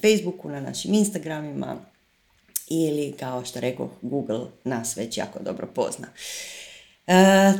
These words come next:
to je to od nas za danas. E, hvala vam svima što ste svi ostali do kraja.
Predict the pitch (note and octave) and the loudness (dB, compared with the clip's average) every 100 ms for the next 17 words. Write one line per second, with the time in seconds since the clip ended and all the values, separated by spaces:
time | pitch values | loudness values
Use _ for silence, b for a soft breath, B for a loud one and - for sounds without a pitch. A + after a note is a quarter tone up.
0 | G3 C4+ C4+ B3 A#3+ G#3+ G#3 F#3 E3 E3+ | 4 4 6 4 4 6 6 4 4 4
1 | A#3+ D4 C#4+ C#4+ - - - - F3 F3 | 4 4 2 2 2 0 -2 0 2 2
2 | - G3+ B3+ B3 G#3 G3+ B3+ B3+ A#3+ G3 | 4 6 6 6 4 2 2 2 0 0
3 | G3 G#3+ G#3 - A3+ A3 A3 - G#3 G#3+ | 0 2 2 2 4 2 2 0 0 0
4 | G#3 F#3+ G3 G#3+ | 2 4 4 6